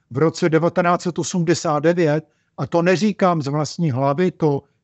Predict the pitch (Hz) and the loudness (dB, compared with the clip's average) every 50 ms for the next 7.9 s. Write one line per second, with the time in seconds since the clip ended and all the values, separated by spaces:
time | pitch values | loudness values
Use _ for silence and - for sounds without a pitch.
0 | _ - - - 175 165 170 - 165 170 170 170 165 160 156 - _ _ _ _ | _ -12 -4 -2 -2 0 0 0 2 2 4 2 2 0 -2 -4 _ _ _ _
1 | _ - - - 185 170 135 135 120 - 196 175 151 139 165 165 147 127 131 127 | _ -16 -10 -8 -6 -4 -4 -4 -4 0 0 0 0 0 0 0 0 0 0 -2
2 | 135 127 - 170 160 151 165 165 151 - - 170 151 - - - 165 156 156 156 | -2 -2 0 0 0 2 2 0 0 -2 -2 -4 -4 -4 -4 -2 0 0 2 2
3 | 156 139 113 - - 160 156 156 147 - 143 131 131 - _ _ _ _ _ _ | 0 0 -2 -4 -4 -6 -4 -4 -4 -4 -6 -6 -6 -8 _ _ _ _ _ _
4 | _ _ - 143 156 175 190 226 233 226 202 180 - - 175 196 196 190 196 190 | _ _ -4 0 0 2 4 4 4 4 2 0 -2 -4 -2 0 0 2 2 0
5 | 185 160 151 139 147 165 165 170 165 - - - 180 170 170 165 - _ _ _ | 0 -2 -2 -2 0 0 0 0 0 -2 -2 0 2 2 2 2 -2 _ _ _
6 | _ _ - 135 107 147 143 135 160 170 175 170 175 175 170 - - 180 170 156 | _ _ -12 -4 0 0 2 2 4 2 2 2 2 0 -2 -2 0 0 0 0
7 | 127 - 160 160 170 165 160 - 151 131 - - 135 127 123 127 139 156 | 0 0 2 2 2 2 2 0 -2 -2 -2 -2 -2 -2 -2 -2 -6 -8